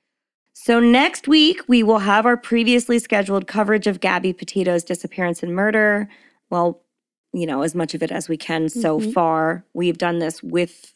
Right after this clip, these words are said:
Speaker 1: the caveat that this is a part one, part
Speaker 2: Mm-hmm.
Speaker 1: two to come when there is more of an explanation. We also will have some interviews with mental health experts. I think we're trying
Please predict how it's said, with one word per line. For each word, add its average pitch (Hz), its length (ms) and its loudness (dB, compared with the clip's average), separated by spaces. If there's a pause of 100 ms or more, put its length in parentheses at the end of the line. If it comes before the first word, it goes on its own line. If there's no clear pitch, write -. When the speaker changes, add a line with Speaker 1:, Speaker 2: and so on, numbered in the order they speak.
Speaker 1:
the 170 80 -6
caveat 160 500 -2
that - 120 -14
this 160 180 -4
is 151 100 -6
a 127 120 -4
part 247 260 2
one, 226 400 4 (520)
part 208 180 2
Speaker 2:
Mm-hmm. 208 100 0
Speaker 1:
two 208 80 2
to 202 60 0
come 202 280 -4
when 190 140 0
there 180 160 0
is 180 160 -2
more 180 160 0
of 175 80 -2
an 175 80 -2
explanation. 175 840 -6 (680)
We 220 140 2
also 226 260 -2
will 202 180 -2
have 196 580 0 (320)
some 175 240 -8
interviews 180 520 -6
with 170 200 -6
mental 160 240 -8
health 240 360 -4
experts. 214 460 -4
I 170 60 -4
think 175 240 -6
we're 170 80 -6
trying 170 340 -6